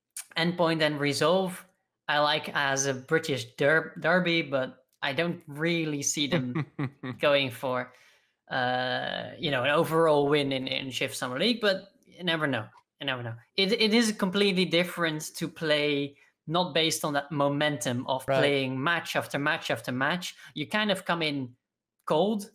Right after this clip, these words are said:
Speaker 1: more or less. Of course, you've warmed
Speaker 2: Mm-hmm.
Speaker 1: up, you've prepared, you've done much more preparation than you would usually do, hopefully, if they take it seriously, you know, actually look at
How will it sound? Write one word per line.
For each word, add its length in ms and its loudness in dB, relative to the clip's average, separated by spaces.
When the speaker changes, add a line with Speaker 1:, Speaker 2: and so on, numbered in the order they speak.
Speaker 1:
more 240 4
or 60 4
less. 380 0
Of 80 -14
course, 260 2
you've 180 -6
warmed 220 -2
Speaker 2:
Mm-hmm. 40 2
Speaker 1:
up, 60 -10
you've 160 -6
prepared, 540 0
you've 220 -6
done 300 2
much 280 -2
more 220 2
preparation 640 -2
than 160 -6
you 100 -6
would 120 -10
usually 320 -8
do, 300 -6
hopefully, 480 -2
if 160 -2
they 80 -2
take 180 -2
it 80 -2
seriously, 520 -2
you 100 0
know, 200 0
actually 380 -2
look 200 -2
at 300 -4